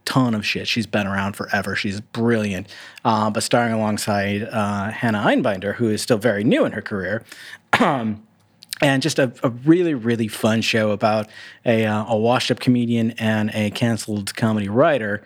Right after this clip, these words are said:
uh, who get paired together by their agent, uh, who, who is both of them as a client and is desperate to <laughs> try to, to hang on to,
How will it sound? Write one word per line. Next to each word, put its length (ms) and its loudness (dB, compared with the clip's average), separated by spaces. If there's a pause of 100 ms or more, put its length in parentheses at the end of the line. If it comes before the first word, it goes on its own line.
(400)
uh, 500 0 (320)
who 560 0
get 320 0
paired 240 2
together 320 0
by 320 0
their 340 -2 (360)
agent, 600 0
uh, 240 0
who, 140 -2
who 600 -4 (160)
is 220 -2
both 220 2
of 40 -2
them 140 2
as 120 -4
a 40 -8
client 360 0
and 160 -2
is 140 -4
desperate 600 0
to 320 2 (240)
<laughs> 240 -20
try 340 2
to, 220 4
to 260 2
hang 240 2
on 180 2
to, 320 2